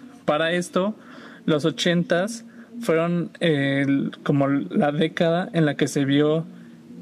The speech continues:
que las personas fumaban más. Se estimaba que en la población de veinte años o más, en esta época,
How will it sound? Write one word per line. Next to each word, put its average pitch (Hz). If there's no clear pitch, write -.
que 151
las 135
personas 151
fumaban 143
más. 170
Se -
estimaba 165
que 185
en 175
la 151
población 143
de 170
veinte 170
años 175
o 143
más, 143
en 147
esta 165
época, 165